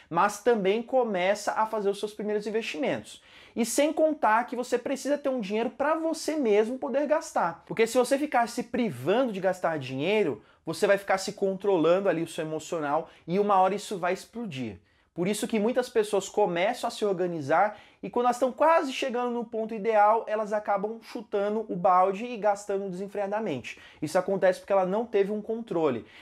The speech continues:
A gente não pode ser extremista na hora de montar um planejamento financeiro. Você não pode ser o cara que economiza ao máximo, deixa de comprar uma bala, de sair pra tomar um café, e também não pode ser o cara gastador. Você precisa ter o meio termo.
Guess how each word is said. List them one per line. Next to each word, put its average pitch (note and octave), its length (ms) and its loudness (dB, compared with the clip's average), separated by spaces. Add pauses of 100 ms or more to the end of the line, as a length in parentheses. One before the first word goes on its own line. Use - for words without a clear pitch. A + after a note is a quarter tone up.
A - 40 -4
gente E3+ 180 0
não A3+ 140 4
pode G#3+ 260 2
ser G#3+ 240 6
extremista A3+ 760 -4
na F#3+ 120 -2
hora F#3 120 -2
de F#3 100 -8
montar F#3 240 -4
um F#3 80 -2
planejamento F#3 420 -6
financeiro. G3 540 -2 (240)
Você E3+ 160 2
não A#3+ 100 4
pode A3+ 220 2
ser G3+ 160 0
o G3+ 80 2
cara - 260 2
que - 140 -2
economiza G3 680 0
ao G#3 100 2
máximo, D#3+ 520 -2
deixa D#3+ 220 -6
de D#3 80 -10
comprar D#3+ 340 -6
uma F#3 200 0
bala, E3 480 2 (200)
de D3+ 140 -8
sair E3+ 320 0
pra E3+ 100 -6
tomar E3 260 -4
um F#3+ 100 -4
café, G3+ 640 2 (440)
e F#3+ 120 -6
também A3+ 240 2
não B3+ 80 2
pode A#3 220 0
ser B3 100 2
o A#3 80 2
cara G#3 240 2
gastador. G3+ 560 0
Você D3 180 -8
precisa F#3 320 -6
ter G3+ 120 0
o G#3 60 0
meio G3+ 320 -2
termo. D3+ 480 0